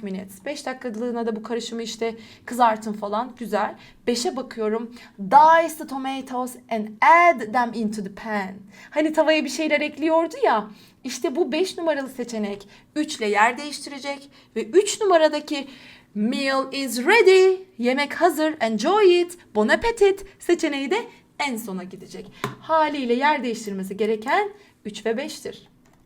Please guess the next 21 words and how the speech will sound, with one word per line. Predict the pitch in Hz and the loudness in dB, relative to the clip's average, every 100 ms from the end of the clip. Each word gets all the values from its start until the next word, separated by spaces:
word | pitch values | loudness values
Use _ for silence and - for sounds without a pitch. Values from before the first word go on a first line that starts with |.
| _ _ _ _ _ - | _ _ _ _ _ -16
Soru | - 240 | -4 4
altı. | 240 254 254 247 - - - - - - | 6 6 2 -4 -4 -10 -20 -20 -20 -16
Why | 233 302 392 403 403 392 | 6 12 12 12 8 8
does | 320 311 302 | 10 10 8
Mister | 277 320 311 311 | 2 -4 -4 -6
Carter | - 311 339 330 233 214 | -2 0 0 0 -6 -6
call | - 233 208 190 190 | -8 -2 -2 -2 -4
Green | 208 240 254 | -4 -2 -2
Mobile? | 226 185 233 262 220 - - _ _ _ _ - - - - - | -2 -2 -2 -4 -6 -10 -14 _ _ _ _ -20 -20 -20 -20 -10
Mister | 285 554 554 466 - | -2 -2 2 0 2
Carter, | 403 523 - 214 - - - _ _ 202 | 0 0 -4 -6 -6 -12 -20 _ _ -2
Green | 320 403 381 | 6 8 8
Mobile | 320 262 339 359 302 220 | 4 6 4 4 0 -2
şirketini | - 359 302 277 285 285 285 - - | 2 2 2 -6 -4 -4 -4 -10 -10
why, | 202 240 311 302 269 214 180 208 - _ - | 2 8 10 12 10 6 4 -6 -18 _ -8
neden | 226 302 240 311 294 233 247 | 0 6 10 12 10 2 -6
aramış? | 185 180 - - - - - - | -10 -10 -16 -16 -18 -20 -20 -20
Hemen | - 453 415 | -6 0 2
aşağıya | 302 247 254 226 220 208 | 2 -2 2 2 2 -2
bakıyorum | 208 262 262 | -4 -6 -6
ve | 262 | -8